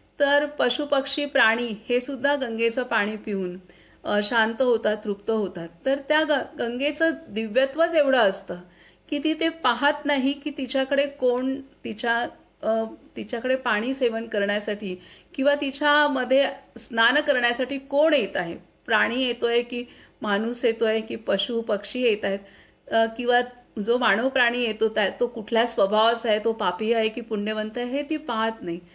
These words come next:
ती फक्त एवढंच पाहते की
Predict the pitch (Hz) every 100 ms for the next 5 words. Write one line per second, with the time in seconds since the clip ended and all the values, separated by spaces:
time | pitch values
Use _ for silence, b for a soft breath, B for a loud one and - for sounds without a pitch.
0 | B B - 320 320 339 - 339 302 285
1 | 294 320 - - _ _ - 233 233 240
2 | 226 233 - - _ -